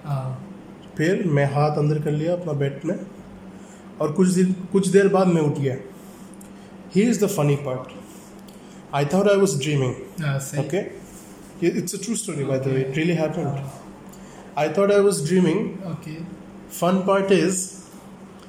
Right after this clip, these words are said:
Speaker 2: जैसा रूम था
Speaker 1: सेम।
Speaker 2: मेरा ड्रीम में, सेम, it was the same। लाइट्स बंद है, डोर थोड़ा ओपन है।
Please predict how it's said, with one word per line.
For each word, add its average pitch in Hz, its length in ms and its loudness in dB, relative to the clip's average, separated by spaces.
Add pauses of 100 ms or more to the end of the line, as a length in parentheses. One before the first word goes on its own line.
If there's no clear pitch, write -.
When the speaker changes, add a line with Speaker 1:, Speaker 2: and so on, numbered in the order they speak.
(560)
Speaker 2:
जैसा 175 320 -2
रूम 190 300 6
था - 500 0 (920)
Speaker 1:
सेम। 147 60 0
Speaker 2:
मेरा 160 140 4
ड्रीम 160 400 6
में, 135 120 2 (540)
सेम, 311 220 0 (1300)
it 190 140 4
was 233 100 4
the 214 140 4
same। 208 500 0 (380)
लाइट्स 180 440 0
बंद 165 320 0
है, 208 200 -4 (420)
डोर 165 360 2
थोड़ा 175 140 4
ओपन 156 380 2
है। - 260 -4